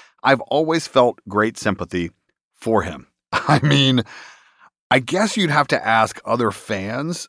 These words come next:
<laughs> I mean, I would, I think most of the characters on The Office hated Toby, or at least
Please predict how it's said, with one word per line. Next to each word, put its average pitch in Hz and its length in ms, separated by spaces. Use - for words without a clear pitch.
<laughs> - 1600
I 135 80
mean, 151 160
I 147 140
would, 160 280
I 143 140
think 214 340
most 190 460
of 254 100
the 277 80
characters 160 1000
on 110 140
The 110 160
Office 90 640
hated 120 680
Toby, 107 420
or 110 200
at 104 80
least 120 320